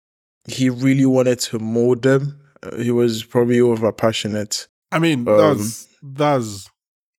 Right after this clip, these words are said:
Speaker 2: that's the benefit of, of being a T V character, 'cause no human being is saying that in real life. No person is admitting
Speaker 1: Fair
Speaker 2: that
Speaker 1: enough.
Speaker 2: they are afraid
Speaker 1: Fair
Speaker 2: of the
Speaker 1: enough.
Speaker 2: younger generation coming. That's why they're, like, being so, so blunt and, and rude and everything.
Speaker 1: Yeah.
Speaker 2: But yeah, no, I mean, I mentioned earlier about how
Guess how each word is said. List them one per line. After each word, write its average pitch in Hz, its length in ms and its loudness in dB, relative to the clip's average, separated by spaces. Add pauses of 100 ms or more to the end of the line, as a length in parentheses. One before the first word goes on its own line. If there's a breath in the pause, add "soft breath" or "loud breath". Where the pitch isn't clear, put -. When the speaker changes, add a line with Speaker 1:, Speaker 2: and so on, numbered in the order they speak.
(220)
Speaker 2:
that's 147 160 2
the 117 60 -10
benefit 120 240 -2
of, 110 240 -6
of 117 100 -8
being 120 120 -2
a 110 80 -2
T - 180 -10
V 107 120 -8
character, 101 400 -8
'cause 104 180 -10
no 139 80 0
human 120 280 -2
being 104 140 -6
is 95 120 -10
saying 104 140 -8
that 95 180 -10
in 98 80 -12
real 95 160 -8
life. 95 180 -8
No 151 140 2
person 135 380 -2
is 110 60 -2
admitting 110 440 -4
Speaker 1:
Fair 131 220 4
Speaker 2:
that 98 100 -2
Speaker 1:
enough. - 420 -6
Speaker 2:
they 117 220 0
are 107 100 2
afraid 131 260 -2
Speaker 1:
Fair 139 180 6
Speaker 2:
of 127 80 2
the 110 80 2
Speaker 1:
enough. 107 40 0
Speaker 2:
younger 113 220 0
generation 107 420 -6
coming. 104 300 -4
That's 104 180 0
why 104 240 0
they're, 98 260 -2
like, 98 220 -6 (180)
being 110 220 0
so, 107 420 -6
so 123 200 -2
blunt 104 320 -4
and, 98 260 -12
and 110 240 -8
rude 113 180 -2
and 101 100 -8
everything. 104 320 -4
Speaker 1:
Yeah. 110 240 6 (600 soft breath)
Speaker 2:
But 143 300 0
yeah, 185 160 2
no, 165 160 2
I 139 80 2
mean, 151 180 0
I 135 60 -8
mentioned 156 240 0
earlier 123 220 0
about 107 160 -4
how 113 360 -2